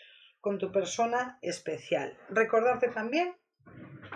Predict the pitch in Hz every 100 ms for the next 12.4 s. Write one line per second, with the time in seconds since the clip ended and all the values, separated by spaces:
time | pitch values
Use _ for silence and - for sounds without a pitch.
0 | - 180 - 196 175 170 165 170 170 196
1 | 185 180 180 175 185 180 - 170 170 165
2 | 175 165 165 160 156 147 262 262 - _
3 | _ - _ - 190 196 190 190 175 170
4 | 175 175 165 175 170 160 - 220 233 247
5 | 254 - _ _ _ _ - 226 220 208
6 | 254 277 220 190 196 196 196 190 180 180
7 | 165 165 196 196 226 190 160 160 160 -
8 | 175 156 - 156 190 208 208 208 208 208
9 | - 180 156 151 151 160 - 151 - -
10 | 202 202 202 196 202 202 - - - _
11 | 156 170 170 151 175 156 - 156 147 147
12 | 180 214 214